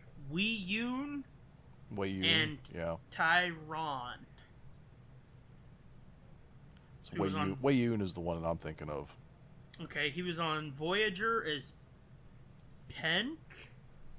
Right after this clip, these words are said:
Speaker 1: He did eleven episodes of Enterprise as Shran and Krem.
Speaker 2: Hmm. Yeah, see, those are two shows I never really watched. That's
Speaker 1: Hmm.
Speaker 2: why I didn't know he was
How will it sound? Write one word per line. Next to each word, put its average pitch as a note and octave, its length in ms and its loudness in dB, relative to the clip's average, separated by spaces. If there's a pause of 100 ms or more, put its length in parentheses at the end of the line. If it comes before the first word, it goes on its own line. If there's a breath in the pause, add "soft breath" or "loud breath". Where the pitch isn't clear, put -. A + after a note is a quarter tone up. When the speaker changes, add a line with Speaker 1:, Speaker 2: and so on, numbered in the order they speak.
(2750)
Speaker 1:
He F3+ 220 -10
did F3+ 180 2
eleven E3 460 2
episodes F#3+ 500 -2
of C#3 180 -10
Enterprise G#3+ 960 0
as D3 280 4
Shran F3+ 680 2
and C#3 280 -2
Krem. G3 540 2 (1700)
Speaker 2:
Hmm. F#2 160 0 (160)
Yeah, G2+ 160 0
see, G#2 140 0
those G2 140 2
are E2+ 40 -4
two E2 200 -6
shows E2+ 300 -2
I E2 60 -2
never D#2+ 200 -4
really D#2+ 180 -2
watched. E2+ 460 -6 (1400 loud breath)
That's - 160 -4
Speaker 1:
Hmm. D#2+ 60 -4
Speaker 2:
why D2+ 100 0
I D2+ 40 -4
didn't D#2+ 220 -8
know D#2 140 -2
he D#2+ 120 -8
was D#2+ 340 -8